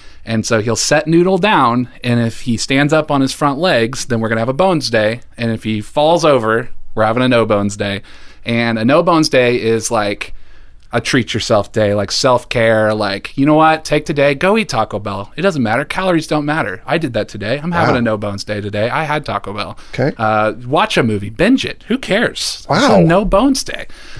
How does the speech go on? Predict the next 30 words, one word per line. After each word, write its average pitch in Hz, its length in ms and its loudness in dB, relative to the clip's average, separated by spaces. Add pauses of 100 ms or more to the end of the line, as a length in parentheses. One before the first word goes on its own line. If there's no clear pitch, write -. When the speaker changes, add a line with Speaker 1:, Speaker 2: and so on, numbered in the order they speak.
(120)
Speaker 1:
Uh, 123 320 2
and 139 160 2
then 160 80 4
a 151 80 4
Bones 160 340 4
Day 135 200 4
would 127 180 0
be, 131 220 0
you 147 160 -4
know, 151 260 -2 (560)
like, 131 340 -2
you 123 420 -4
can, 185 260 0
you 143 160 0
can 240 160 -2
take 170 240 2
the 156 80 -2
day. 147 340 2 (100)
Like, 120 160 -2
you 160 120 0
can, 143 240 0
you 127 200 -2
can 165 140 0
do 131 180 2
this. - 360 -6
Like, 107 180 -2
go 185 320 2 (180)
accomplish 147 520 -2
your 120 80 0
dreams. 104 600 -4